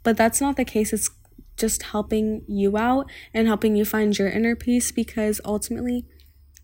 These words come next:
letting go of those emotions and letting go of that anger is gonna make you feel a lot better. And forgiving that person and truly forgiving them, not just saying that you're forgiving them, is what's gonna really help you.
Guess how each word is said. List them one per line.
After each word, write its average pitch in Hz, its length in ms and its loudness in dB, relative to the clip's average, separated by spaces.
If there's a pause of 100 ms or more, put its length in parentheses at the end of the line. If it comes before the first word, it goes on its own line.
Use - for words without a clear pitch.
(1160)
letting 220 320 6
go 208 160 4
of 208 140 2
those 202 240 4
emotions 196 640 0
and 202 180 -2
letting 196 220 2
go 196 160 2
of 196 80 -2
that 196 280 -2
anger 190 360 2
is 202 140 2
gonna 196 180 -4
make 190 200 -2
you 202 120 0
feel 196 260 -2
a - 20 0
lot 196 340 -4
better. - 460 -6 (480)
And 214 460 0 (1500)
forgiving 214 460 2
that 226 140 0
person 233 300 0
and 196 120 2
truly 226 360 4
forgiving 196 460 2
them, 202 160 0
not 202 180 0
just 208 220 -2
saying 208 200 -2
that 208 100 -4
you're 107 120 -4
forgiving 107 460 -2
them, 107 180 -4
is - 160 -8
what's 101 220 0
gonna 196 240 -2
really 196 220 -4
help 196 240 -6
you. 226 220 -2